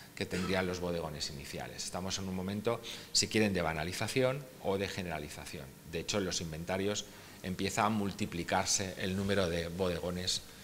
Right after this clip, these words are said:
registrados, muchas veces no con mucho detalle y sin contar, eh, quién es su autor.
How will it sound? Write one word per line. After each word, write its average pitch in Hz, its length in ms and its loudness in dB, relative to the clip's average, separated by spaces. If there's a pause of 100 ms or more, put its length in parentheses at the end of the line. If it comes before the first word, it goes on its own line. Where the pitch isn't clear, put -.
(300)
registrados, 101 840 8 (500)
muchas 117 320 4
veces 98 260 2
no 110 160 4
con 98 180 2
mucho 95 220 2
detalle 101 480 8
y 92 120 6
sin 90 200 4
contar, 90 380 2 (580)
eh, 87 380 0 (1080)
quién 120 220 10
es 95 100 8
su 98 100 6
autor. 87 360 6